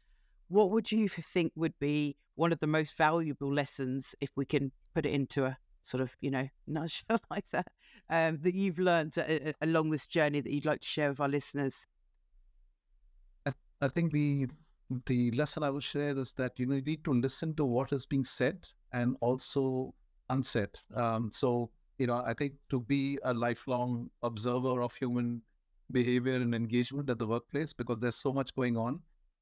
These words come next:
Speaker 2: Um, for example, not everyone may give you constructive feedback or even feedback. Uh,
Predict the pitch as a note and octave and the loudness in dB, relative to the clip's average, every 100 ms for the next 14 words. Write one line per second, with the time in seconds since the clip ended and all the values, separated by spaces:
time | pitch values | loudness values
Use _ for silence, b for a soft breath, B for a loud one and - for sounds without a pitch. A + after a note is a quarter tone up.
0 | _ _ _ - A2+ A2+ A#2 B2 - C#3 | _ _ _ -4 0 2 0 -2 -4 -2
1 | A#2+ C#3+ C#3+ C#3+ C3+ C3+ C3 C3 B2+ C3 | 2 0 0 0 0 0 0 0 0 0
2 | B2+ B2 A2 B2+ B2+ B2+ - A2+ - B2 | 0 0 0 -2 0 -2 -2 -4 -2 -4
3 | - B2 - B2 B2 A#2 - B2 B2 B2 | -2 -4 -2 -4 0 -2 -2 -4 0 0
4 | C3 - B2 A2+ B2 D3+ - C3 A#2 A2 | 0 0 -2 0 0 -2 -8 -4 0 -2